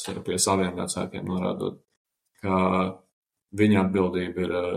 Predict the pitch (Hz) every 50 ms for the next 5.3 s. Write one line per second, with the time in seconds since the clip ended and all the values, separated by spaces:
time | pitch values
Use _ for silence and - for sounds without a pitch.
0 | 95 - - - - - - - 95 95 - - 95 92 95 95 95 95 92 92
1 | 92 92 92 - 92 90 90 - - - 92 92 90 92 90 - _ _ _ _
2 | _ _ _ - 95 92 - 107 101 98 98 92 90 87 - 95 92 90 - -
3 | 92 87 92 92 90 90 - - - 95 95 95 98 - - - 104 101 98 -
4 | 101 92 92 92 - - 95 95 92 92 92 95 95 - - 95 92 92 92 _
5 | _ - 95 95 92